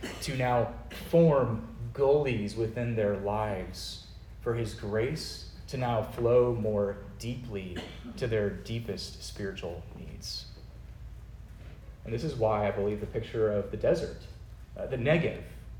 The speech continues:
Masada, as it's called nowadays, is referred to here in verse four. Now, needless to say, the desert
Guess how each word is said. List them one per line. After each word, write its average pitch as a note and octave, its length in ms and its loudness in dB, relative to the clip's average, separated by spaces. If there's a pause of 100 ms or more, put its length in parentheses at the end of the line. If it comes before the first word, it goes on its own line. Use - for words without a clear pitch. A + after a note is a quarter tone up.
(680)
Masada, A2 680 2
as A2+ 100 -6
it's G#2+ 120 -6
called A2 240 2
nowadays, - 720 -2 (1500)
is A2+ 140 -4
referred B2 320 2
to G#2 200 -2
here G2+ 240 0
in F#2+ 100 -2
verse F#2+ 460 -6
four. G2+ 200 -4 (2000)
Now, A2 220 2
needless C3+ 220 4
to B2+ 80 0
say, B2 280 6
the A#2+ 100 2
desert A#2+ 580 2